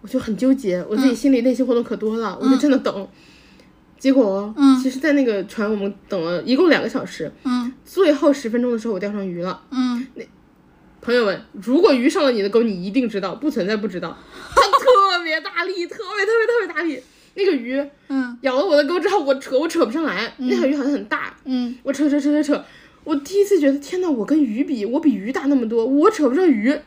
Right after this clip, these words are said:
Speaker 2: 嗯，
Speaker 1: 嗯。
Speaker 2: 人家主场作战呀，人家在水里呢。
Speaker 1: <laughs> 好像也是哈。
Speaker 2: 嗯。
Speaker 1: 我觉得力气好大，我扯不动，扯不动，我就拼命扯。然后，嗯。
Speaker 2: 不能扯，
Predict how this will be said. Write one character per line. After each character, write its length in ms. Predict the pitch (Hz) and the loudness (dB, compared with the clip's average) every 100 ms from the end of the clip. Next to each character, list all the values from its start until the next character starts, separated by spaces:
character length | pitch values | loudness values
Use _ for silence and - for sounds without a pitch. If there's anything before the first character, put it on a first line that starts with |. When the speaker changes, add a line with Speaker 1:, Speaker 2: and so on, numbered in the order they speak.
| _ _ _ _ | _ _ _ _
Speaker 2:
嗯， 720 | 262 269 254 240 233 226 214 220 | 2 4 4 2 0 0 -2 -2
Speaker 1:
嗯。 220 | 254 226 | 0 0
Speaker 2:
人 200 | 247 285 | 2 4
家 120 | 403 | 2
主 140 | 466 349 | 0 -4
场 240 | 311 226 | -2 -2
作 140 | 311 302 | -2 0
战 240 | 403 339 | 0 2
呀， 80 | 269 | 2
人 200 | 320 330 | 2 4
家 120 | 403 | 4
在 100 | 440 | 2
水 240 | - 247 269 | 0 0 0
里 120 | 269 | 0
呢。 100 | 214 294 - - 571 554 | 0 0 4 4 6 4
Speaker 1:
<laughs> 400 | 587 508 508 494 | -2 -4 -6 -6
好 140 | - 311 | -6 -4
像 100 | 381 | -2
也 140 | 285 | -2
是 200 | 262 330 | -4 -4
哈。 100 | 285 233 | -6 -8
Speaker 2:
嗯。 200 | 285 285 | -2 0
Speaker 1:
我 120 | 269 427 | 0 0
觉 60 | |
得 0 | |
力 220 | 453 480 494 508 | 2 2 4 4
气 120 | 440 | 2
好 100 | 320 | -2
大， 120 | 285 466 415 403 | 0 0 0 0
我 80 | 440 | 0
扯 220 | 440 381 | 2 0
不 100 | 349 | -2
动， 280 | 392 453 381 | -2 -2 -2
扯 160 | 349 | -4
不 80 | 285 | -4
动， 120 | 381 | -2
我 60 | 294 | -2
就 80 | 339 | -2
拼 140 | 370 | -4
命 180 | 370 285 | -4 -4
扯。 220 | 269 202 _ _ _ _ | -6 -10 _ _ _ _
然 120 | 233 | -6
后， 160 | 277 262 - - _ | -4 -4 -8 -20 _
嗯。 380 | 226 220 208 202 - | -8 -6 -6 -10 -10
Speaker 2:
不 120 | 427 | -2
能 160 | 320 277 | 0 0
扯， 340 | - 254 117 | -2 -8 -8